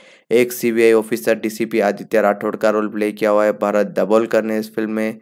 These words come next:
देवेश मेहरा यानी कि गौतम के फादर का रोल प्ले किया हुआ है। इवान रोड्रिगस आपको ठापर के रोल में दिखाई देंगे।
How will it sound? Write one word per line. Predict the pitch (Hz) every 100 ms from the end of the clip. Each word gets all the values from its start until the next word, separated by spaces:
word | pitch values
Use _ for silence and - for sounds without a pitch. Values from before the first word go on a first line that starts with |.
| - - _ 104
देवेश | 110 110 110
मेहरा | 110 110 110
यानी | 107 104 104
कि | 101
गौतम | 98 101 104
के | 104
फादर | 101 104 101 107
का | 110 110
रोल | 107 107
प्ले | 107 107
किया | - 107
हुआ | 107 107
है। | 101
इवान | 107 107 104
रोड्रिगस | 104 110 113 110 110 107
आपको | 101 107
ठापर | 104 104 98 113
के | 113 117
रोल | 113
में | 113 110
दिखाई | 107 110 107
देंगे। | 107 107 107 107